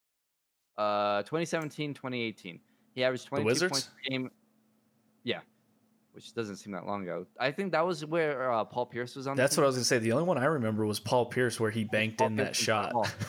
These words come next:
Speaker 2: and he
Speaker 1: Bradley
Speaker 2: called game.
Speaker 1: Beal, with those two guys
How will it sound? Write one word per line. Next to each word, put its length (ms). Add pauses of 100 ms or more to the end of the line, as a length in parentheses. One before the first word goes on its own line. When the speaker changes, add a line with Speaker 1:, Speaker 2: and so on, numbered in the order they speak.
(280)
Speaker 2:
and 100
he 40
Speaker 1:
Bradley 220
Speaker 2:
called 140
game. 120
Speaker 1:
Beal, 220 (460)
with 280
those 320
two 240
guys 440